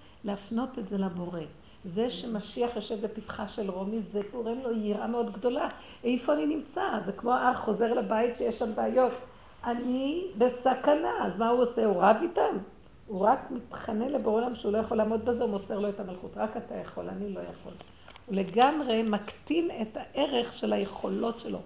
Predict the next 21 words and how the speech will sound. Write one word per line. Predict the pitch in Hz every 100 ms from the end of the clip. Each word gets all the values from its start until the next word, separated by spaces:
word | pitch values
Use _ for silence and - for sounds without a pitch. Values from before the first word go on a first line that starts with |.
| - -
שזה | - 202 208
ההיגיון | 202 190 185 180 254 277
של | 262
הבן | 196 185
אדם, | 185 170 220 294 - - 233
משכנע | 226 220 233 - 208 214 220
אותו | 202 196 180
שהוא | 180 - 175
יכול. | 170 - - 185 208 165 - - - - -
כי | 196
הרוח | 170 208 381 359 -
ההבל | 185 196 247 277
שבמוח | - 208 185 180 254 - -
רחב, | 180 - 339 - 170 - - - - - 180
והדמיון | 175 151 185 220 294
של | - 220
האני | 202 233
גדול, | 214 208 196 247 202 165
וזה | 165 - 196 208 - -
שקר | 190 185 175 180
מאוד | 170